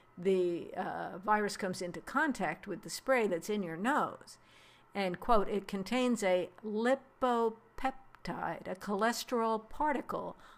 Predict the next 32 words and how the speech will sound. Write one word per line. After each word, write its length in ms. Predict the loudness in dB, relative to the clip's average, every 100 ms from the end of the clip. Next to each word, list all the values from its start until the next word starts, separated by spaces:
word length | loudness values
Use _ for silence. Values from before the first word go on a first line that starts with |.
| -6
linked 560 | 0 2 2 0 -8 -4
to 180 | 0
a 60 | 0
chain 380 | -2 -4 0 0
of 100 | 0
amino 420 | 0 0 0 0
acids, 680 | -2 -4 -4 -8 -8 -14 -18 -18 -16 -6
the 100 | -4
building 440 | 0 0 2 0
blocks 340 | 0 0 0
of 160 | -8 -10
protein. 560 | -6 -4 -4 -6 -10 -14 -20 -20 -20 -8
This 160 | -4 -2
particular 640 | 0 0 0 0 4 4
lipopeptide 1400 | 4 2 2 0 2 -2 -6 -4 -4 -2 -4 -2 -4 -10 -16 -20 -4
exactly 640 | -4 0 6 6 6 2
matches 480 | 2 0 0 -2 -2
a 80 | -4
stretch 420 | -4 0 0 0
of 80 | -4
amino 400 | -4 -2 -2 0
acids 640 | 0 0 -2 -4 -6 -10
in 280 | -6 -2 0
the 120 | -2
spike 500 | -4 -4 0 0 -2
protein 560 | -6 -4 -4 -6 -6 -4
of 140 | -4
the 80 | -4
virus, 640 | -2 -2 -4 -6 -10 -18 -20 _ _ _ _ -20 -12 -2
which 240 | -2 -2
the 80 | -8
pathogen 800 | -2 0 2 2 0 -6 -6